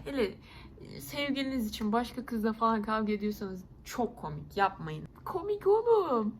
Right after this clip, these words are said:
Yapma ya. Yapma, gerçekten yapma yani.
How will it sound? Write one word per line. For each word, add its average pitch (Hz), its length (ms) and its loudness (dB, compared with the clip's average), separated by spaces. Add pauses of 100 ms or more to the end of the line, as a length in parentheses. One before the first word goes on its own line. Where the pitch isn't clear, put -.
(140)
Yapma 349 440 0
ya. 285 460 -2 (460)
Yapma, 302 360 2
gerçekten 277 600 0
yapma 185 440 -2
yani. 170 420 -8